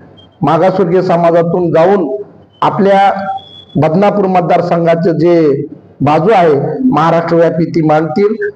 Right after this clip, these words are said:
असे श्रद्धे बाळासाहेब आंबेडकर यांची भूमिका असून या भूमिकाचे मागचं कारण असं आहे की महाराष्ट्रामध्ये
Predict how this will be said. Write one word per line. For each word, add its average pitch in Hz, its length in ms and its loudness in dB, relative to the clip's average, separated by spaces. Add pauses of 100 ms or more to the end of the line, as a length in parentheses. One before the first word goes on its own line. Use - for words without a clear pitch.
(160)
असे 196 340 2
श्रद्धे 180 340 0
बाळासाहेब 165 480 0
आंबेडकर 156 400 0
यांची 156 360 0
भूमिका 185 360 0
असून 151 360 0 (340)
या 170 140 2
भूमिकाचे 180 580 0
मागचं 185 340 0
कारण 165 340 2
असं 156 240 0
आहे 139 240 2 (360)
की 185 80 0
महाराष्ट्रामध्ये 180 880 0